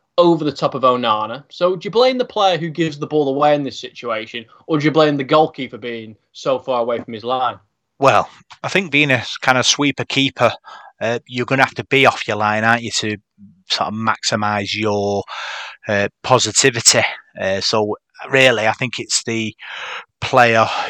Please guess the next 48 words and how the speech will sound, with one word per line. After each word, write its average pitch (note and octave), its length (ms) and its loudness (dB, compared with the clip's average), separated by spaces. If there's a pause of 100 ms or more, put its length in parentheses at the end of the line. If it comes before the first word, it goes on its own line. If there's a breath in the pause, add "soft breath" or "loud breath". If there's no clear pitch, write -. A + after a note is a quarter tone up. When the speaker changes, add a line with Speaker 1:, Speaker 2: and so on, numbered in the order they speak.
Speaker 2:
who A2 360 -2
lobs G#2+ 340 -2
you A2+ 80 -4
from G#2+ 220 -8
sixty G#2+ 360 -4
yards. A2 440 2
That's - 420 2
the, A2 240 -2
uh, G#2+ 100 0 (100)
the G#2 140 -10
positive A2+ 440 0
thing A2+ 200 -2
there, G#2 160 -2
'cause A2 140 -8
he's A#2 220 -2
had A2 200 0
the G#2 240 -6 (640 loud breath)
brains G#2+ 680 0 (220 loud breath)
to A#2+ 80 -6
look A#2+ 280 0
up G#2+ 140 -2
and G#2 160 -8
see - 260 0
you G#2+ 380 -4
so A2 260 -2
far G#2+ 240 0
out G#2+ 160 0
and G2+ 140 -10
think, G#2 240 -8
"I'll G#2 180 -4
try A2 240 0
and G#2 100 -6
chip - 320 -4
you A2 120 -4 (480 loud breath)
from G#2 240 -4
there." G#2+ 340 0 (240)
Um, G#2 400 -4
it G#2+ 140 -12
might C3+ 220 6
happen A2 280 -2
again, B2 280 0 (340)
um, G2+ 420 -6
because - 240 -12
of G#2 200 -6
the G#2 80 -12
way G#2 140 -2
he G#2 320 -8
plays, A#2 640 -2